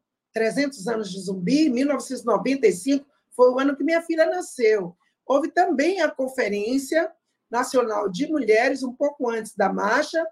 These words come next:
que eu participei com, grávida, já com a barriga na boca, como, como a gente diz aqui na Bahia. E eu virei noites no plenário,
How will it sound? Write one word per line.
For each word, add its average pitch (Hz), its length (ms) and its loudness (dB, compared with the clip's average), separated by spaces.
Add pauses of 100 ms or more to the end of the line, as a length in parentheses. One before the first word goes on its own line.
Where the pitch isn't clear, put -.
(500)
que 302 1120 4
eu 480 160 4
participei 330 720 2
com, 339 640 -2
grávida, 311 640 0 (520)
já 277 320 -4
com - 120 -8
a 180 40 -8
barriga 269 400 -6
na - 220 -6
boca, 247 320 2
como, 254 460 -6
como 254 180 -4
a 262 40 0
gente 247 280 -8
diz 254 180 -6
aqui 285 300 0
na 285 140 0
Bahia. 226 480 0 (560)
E 339 680 4
eu 247 120 4
virei 285 380 0
noites 277 720 0
no 262 160 -6
plenário, 262 960 -2